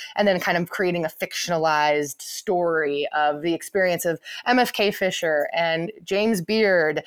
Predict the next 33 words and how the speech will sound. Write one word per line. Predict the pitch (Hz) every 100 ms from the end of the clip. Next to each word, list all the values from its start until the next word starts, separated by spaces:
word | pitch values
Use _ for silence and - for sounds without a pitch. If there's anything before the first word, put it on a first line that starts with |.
| - - -
and | 190 185 170
Richard | 202 - 262 -
Olney, | 220 220 208 190
who | 185
was | 185
also | 180 180 196
a | 185
French | - 165 -
cookbook | 180 - 170 -
writer, | 156 151 151
and | 156
Simone | - 175 196 214
Beck, | 208 190 - -
who | 170
was | 170 165 - - - -
Julia | 240 233
Child's | 202 220 190 185
collaborator | - 196 202 185 180 165
in | 165
Mastering | 156 156 170 165
the |
Art | 160
of | 160
French | 156 151
Cooking. | - 165 143
And | 156
so | 170
they | 165
created | - 202 196
this | 175
kind | 170 180
of | 170
historic, | 175 - 196 190